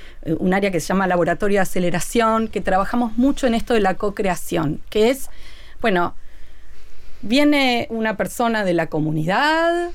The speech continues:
del barrio, de, eh, el congreso, de, bueno,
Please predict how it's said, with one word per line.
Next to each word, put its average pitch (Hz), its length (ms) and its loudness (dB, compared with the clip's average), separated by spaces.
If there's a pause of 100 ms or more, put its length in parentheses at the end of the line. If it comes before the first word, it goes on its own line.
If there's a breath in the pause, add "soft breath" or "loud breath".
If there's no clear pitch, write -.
del 156 640 2
barrio, 294 880 2 (500 soft breath)
de, 202 680 2
eh, 160 680 2
el 180 140 0
congreso, 311 1000 2 (100)
de, 208 440 0
bueno, 196 420 0